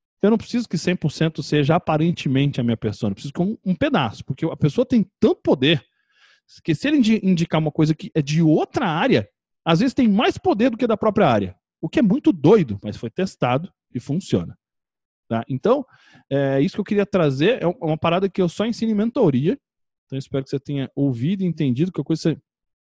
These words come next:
bota aqui embaixo no comentário. E agora o Xando vai falar.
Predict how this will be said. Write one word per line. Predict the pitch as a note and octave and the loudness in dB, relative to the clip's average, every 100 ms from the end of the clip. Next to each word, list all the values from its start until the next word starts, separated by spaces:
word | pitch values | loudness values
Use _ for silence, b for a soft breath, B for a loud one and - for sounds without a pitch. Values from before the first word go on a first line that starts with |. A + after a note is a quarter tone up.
| _ _ _ | _ _ _
bota | B2+ C3 D#3 D#3+ | -2 0 0 -2
aqui | - | -4
embaixo | C#3+ A#2 C#3 - - _ _ _ _ | -2 -2 -4 -6 -12 _ _ _ _
no | - | -14
comentário. | C3+ A#2+ A2+ C3 C#3+ G3 b b b - | -8 -6 -6 -4 -4 -4 b b b -6
E | |
agora | A#3 G3+ | -2 0
o | A#3 | -2
Xando | - G#3+ | -2 -2
vai | G3+ G3+ | -2 -2
falar. | G3 C#3 G2+ | 0 -2 -2